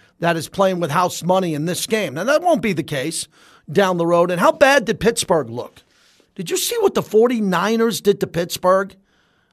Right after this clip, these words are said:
I, the, the Giants played the worst game maybe ever in the history of the N F L. I'm not exaggerating. I'm not exaggerating. The Giants' performance was one of the worst in N F L history. Joe Burrow,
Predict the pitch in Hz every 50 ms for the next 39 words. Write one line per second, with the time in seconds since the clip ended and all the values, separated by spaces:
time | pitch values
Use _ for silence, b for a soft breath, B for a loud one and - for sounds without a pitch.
0 | _ - 233 285 277 233 185 269 - - 160 214 175 135 - 269 311 330 339 302
1 | - - - 240 247 226 180 196 190 202 208 208 - - - 208 196 190 185 180
2 | 175 165 165 165 165 151 165 156 151 139 156 147 - - 175 151 139 143 151 143
3 | 143 131 - 175 156 139 127 - 170 165 175 175 175 175 185 196 208 233 247 247
4 | - - 202 190 170 160 214 214 214 208 147 190 180 147 123 117 117 104 b b
5 | b b b b - 196 208 208 214 233 254 262 277 220 170 202 233 233 233 160
6 | 180 185 156 135 131 131 139 160 147 120 - - 208 208 226 254 285 294 269 -
7 | - b b b b b b _ - 240 240 - - 247 262 254 220 185 147 123
8 | - - - - _ _ _ - 190 180 147 196 226 220 208 196 180 170 160 190
9 | 220 240 247 - - 240 220 208 196 196 190 185 - 185 180 175 160 165 151 -
10 | - - 110 104 - _ b b b b b b b b - 139 113 214 247 277
11 | 285 190 220 247 262 254 226 175 147 156 175 220 -